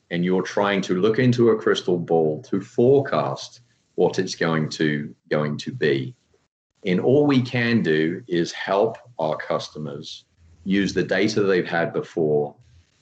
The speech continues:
to make better judgment calls and be able to justify why they made a, a judgment call and to have a conversation with the design team if it needs to be different.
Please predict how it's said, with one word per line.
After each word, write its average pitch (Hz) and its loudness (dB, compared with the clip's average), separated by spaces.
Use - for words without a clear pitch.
to - -6
make 85 -2
better 87 -2
judgment 78 -4
calls - -20
and 87 0
be 104 4
able 110 4
to 127 2
justify 95 0
why 80 2
they 78 -2
made 80 -2
a, 71 -6
a 76 -8
judgment 73 -8
call 69 -14
and 165 -6
to 175 -2
have - 0
a - 0
conversation 92 0
with 82 0
the 78 -4
design 80 -2
team 76 -4
if 73 -12
it 87 -10
needs 76 -6
to - -16
be 69 -12
different. - -16